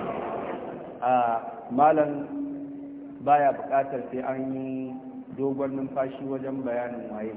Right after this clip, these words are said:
shi. Ɗaya daga cikin manya-manyan malamai ne na wannan duniya tamu, sannan kuma ɗaya daga cikin jagororin da'awa na wannan nahiya tamu,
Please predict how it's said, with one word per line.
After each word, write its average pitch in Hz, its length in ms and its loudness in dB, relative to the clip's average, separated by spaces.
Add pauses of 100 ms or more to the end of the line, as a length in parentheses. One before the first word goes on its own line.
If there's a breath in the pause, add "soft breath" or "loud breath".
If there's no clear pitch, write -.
(100)
shi. 151 200 -8 (1500)
Ɗaya 143 160 6
daga 123 260 0
cikin 139 200 -4
manya-manyan 135 600 0
malamai 120 400 -2
ne 127 160 -4
na 117 80 -6
wannan 127 320 -2
duniya 117 480 -2
tamu, 127 400 0 (1120)
sannan 120 320 -4
kuma 135 240 -4
ɗaya 151 240 4
daga 123 120 -2 (120)
cikin 131 240 -4
jagororin 139 680 2
da'awa 131 440 2
na 127 80 -4
wannan 127 320 -2
nahiya 123 560 -2
tamu, 135 320 6